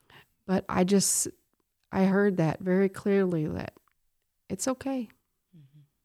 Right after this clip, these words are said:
Speaker 1: You need to forgive yourself and have great grace to yourself.
Speaker 2: Mm-hmm.
Speaker 1: Um,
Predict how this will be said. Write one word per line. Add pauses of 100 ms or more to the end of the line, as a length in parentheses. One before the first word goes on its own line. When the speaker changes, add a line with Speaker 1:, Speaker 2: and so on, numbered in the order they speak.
(460)
Speaker 1:
You
need
to
forgive
yourself (320)
and
have
great
grace
to
yourself.
Speaker 2:
Mm-hmm.
Speaker 1:
Um,